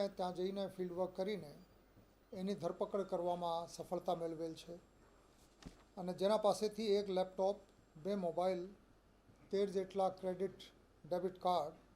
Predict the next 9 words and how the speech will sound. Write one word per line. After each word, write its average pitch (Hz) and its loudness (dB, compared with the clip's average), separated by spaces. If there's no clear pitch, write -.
એક 202 4
બાયોમેટ્રિક 185 2
મશીન, 180 -4
એક 220 2
પ્રિન્ટર, 185 -2
સ્કેનર 196 4
અને 190 -4
કોરું 220 2
જન્મ 190 -2